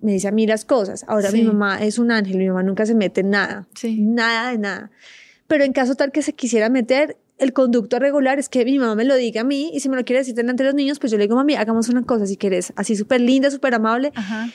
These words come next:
Speaker 1: hablemos en un ratico que nos tomemos un cafecito y me la llevo por otro lugar donde no estén los niños, hablamos del tema
Speaker 2: Ujú.
Speaker 1: y ahí ponemos todas las cosas en su lugar". El problema es cuando ya entran los abuelos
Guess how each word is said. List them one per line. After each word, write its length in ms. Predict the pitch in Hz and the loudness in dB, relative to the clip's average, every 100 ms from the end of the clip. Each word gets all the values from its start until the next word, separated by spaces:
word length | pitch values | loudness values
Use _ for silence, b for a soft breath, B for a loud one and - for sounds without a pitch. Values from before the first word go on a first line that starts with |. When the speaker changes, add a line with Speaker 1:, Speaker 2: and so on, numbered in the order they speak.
| B | B
Speaker 1:
hablemos 400 | - 269 262 247 | 0 2 2 0
en 100 | 302 277 | 0 2
un 60 | |
ratico 300 | 240 240 262 | 2 2 0
que 80 | 262 | 0
nos 120 | 311 | -2
tomemos 300 | 302 254 240 | -2 -2 0
un 60 | 285 | -2
cafecito 480 | 285 285 302 330 254 | -2 0 2 2 2
y 40 | |
me 100 | 240 | 0
la 80 | 226 | 2
llevo 220 | 226 233 | 2 0
por 160 | 247 254 | 0 -2
otro 180 | 233 247 | 0 2
lugar 260 | 294 294 | 2 2
donde 180 | 277 269 | 0 0
no 100 | 254 | 0
estén 200 | 240 262 | 0 0
los 120 | 262 294 | 0 0
niños, 420 | 294 254 294 - | 0 0 -4 -6
hablamos 420 | 269 269 254 254 269 | -2 0 0 0 -2
del 140 | 302 | -2
tema 420 | - 277 254 294 - | 0 0 -2 -6 -6
Speaker 2:
Ujú. 440 | 220 185 214 226 240 | -4 -4 -4 -6 0
Speaker 1:
y 120 | 254 | 2
ahí 260 | 247 240 233 | 4 2 2
ponemos 460 | 262 240 233 247 | 2 2 0 -2
todas 160 | 262 247 | -2 0
las 120 | 254 | -2
cosas 260 | 202 202 208 | -4 -4 -4
en 100 | 226 | 0
su 100 | 240 | 2
lugar". 280 | 202 190 190 | 2 2 0
El 80 | |
problema 260 | 190 196 196 | 0 0 0
es 80 | 220 | 0
cuando 220 | 269 254 | 0 0
ya 120 | 220 | 0
entran 200 | 196 214 | -2 0
los 140 | 254 247 | 0 2
abuelos 500 | 214 254 285 311 | 2 2 2 -2